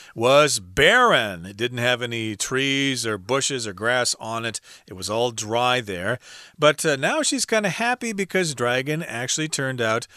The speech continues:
to be the son of Jade Dragon. So I could imagine Jade Dragon is, uh, really overjoyed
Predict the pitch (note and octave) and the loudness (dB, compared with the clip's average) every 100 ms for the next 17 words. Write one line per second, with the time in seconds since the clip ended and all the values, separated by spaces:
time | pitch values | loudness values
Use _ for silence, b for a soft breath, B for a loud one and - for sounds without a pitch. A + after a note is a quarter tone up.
0 | B B - C3 C3 B2+ A#2+ - - F3+ | B B -6 0 2 4 4 6 6 4
1 | A#3+ D#3 D3+ E3 - B B B B2 C3 | 4 4 4 0 -2 B B B 4 6
2 | C3+ C3+ C#3+ B2+ A2 C#3 C3+ C#3 C#3 D3 | 6 4 0 -2 0 2 4 4 2 -2
3 | A2 A#2+ C#3 E3+ D#3 A#2 G2+ F2+ - A#2 | -6 0 4 6 4 2 -6 -4 -4 -2
4 | A#2 A#2+ A2+ A#2+ B2+ A#2+ A#2 G#2+ A2+ B2 | -4 -4 -4 -2 0 -2 -4 -4 0 0
5 | A2+ G#2+ B2+ C3+ C3+ C3 B2+ - C#3+ C3+ | -2 -2 -2 -2 -4 -6 -4 -2 -2 -2
6 | C3 A3 B3 E3+ G#3 A3 B3+ F3 A#2 E3 | -2 -2 -2 2 0 2 -2 -4 -2 0
7 | F3 B2+ B2+ C3+ | 2 2 2 2